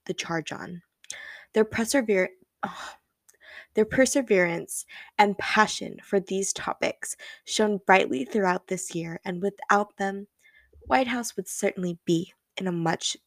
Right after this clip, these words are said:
darker place. This is recorded by Leslie from T M I with Leslie for the post Most Influential of twenty twenty-one. This awardee is Alex, written by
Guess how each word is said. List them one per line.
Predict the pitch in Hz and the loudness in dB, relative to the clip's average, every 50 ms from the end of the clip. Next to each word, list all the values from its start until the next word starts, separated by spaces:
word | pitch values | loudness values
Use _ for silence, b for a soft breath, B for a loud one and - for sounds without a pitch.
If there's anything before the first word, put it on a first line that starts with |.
| _ - | _ -4
darker | 170 156 147 - - - - _ _ | -2 -2 -2 -4 -8 -12 -12 _ _
place. | - - - - - - - - - - _ _ _ _ _ _ _ _ _ _ _ _ _ _ _ _ _ _ _ _ _ _ _ _ _ _ _ _ _ _ _ _ _ _ _ _ _ _ _ B B B B B B B B B B B B - | -14 -12 -12 -12 -12 -12 -16 -16 -16 -16 _ _ _ _ _ _ _ _ _ _ _ _ _ _ _ _ _ _ _ _ _ _ _ _ _ _ _ _ _ _ _ _ _ _ _ _ _ _ _ B B B B B B B B B B B B 10
This | - 523 - | 10 10 10
is | 554 427 320 | 10 8 8
recorded | 277 - 240 226 214 202 | 6 8 10 8 8 8
by | - 180 180 | 6 6 4
Leslie | 180 185 185 185 - - - 185 185 | 4 2 2 0 -2 -4 -4 -6 -6
from | - - 220 202 202 | -2 -2 -2 -2 -2
T | - - - 370 392 | -4 0 2 4 4
M | - 285 254 247 | 4 2 -4 -2
I | 220 208 196 | -2 0 0
with | 185 190 202 - - - | 0 0 -2 -2 -4 -4
Leslie | 180 175 160 - - 175 170 165 | -4 -4 -4 -4 -6 -6 -8 -6
for | - 202 | -6 -6
the | 196 208 | -8 -8
post | 202 - 226 220 214 - - - B B B B B B | -8 -6 -8 -8 -8 -8 -14 -16 B B B B B B
Most | - 226 269 311 320 - - | -2 2 2 2 2 0 -4
Influential | - 254 226 226 214 190 202 202 202 - - 214 208 - | -6 -6 -4 -4 -4 -4 -4 -4 -6 -6 -10 -12 -12 -8
of | - 185 - | -8 -10 -10
twenty | - - - 180 175 170 | -10 -10 -8 -8 -8 -8
twenty-one. | - - - 170 165 165 156 156 156 156 160 156 156 - B B B B B B B _ - | -10 -10 -10 -8 -8 -8 -10 -10 -12 -14 -14 -16 -18 -20 B B B B B B B _ -2
This | - 370 359 - - | -2 0 0 2 2
awardee | 269 240 202 185 190 180 175 - - 175 175 185 - - _ - | 2 2 2 2 2 0 0 -2 -8 -14 -12 -12 -14 -16 _ -6
is | 247 247 277 302 320 311 - - B B B B B B B _ _ - | -4 -2 0 0 -2 -4 -6 -12 B B B B B B B _ _ 4
Alex, | - 403 427 403 330 269 226 196 - _ _ - - - - - - - _ _ _ _ _ _ _ _ _ - | 4 6 6 4 2 2 2 0 0 _ _ -14 -12 -12 -12 -12 -14 -16 _ _ _ _ _ _ _ _ _ 2
written | 247 277 294 285 220 196 170 | 2 2 4 2 -2 -4 -4
by | 170 165 160 170 180 208 254 | -4 -4 -4 -4 -4 -4 -6